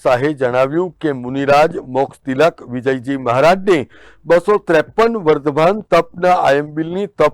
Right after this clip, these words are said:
પૂર્ણ કરતા આ કાર્યક્રમનું આયોજન કરવામાં આવ્યું હતું. સંઘના ટ્રસ્ટી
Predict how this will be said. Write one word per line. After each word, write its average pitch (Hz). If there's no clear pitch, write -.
પૂર્ણ 131
કરતા -
આ 175
કાર્યક્રમનું 147
આયોજન 110
કરવામાં 104
આવ્યું 104
હતું. 113
સંઘના 127
ટ્રસ્ટી 160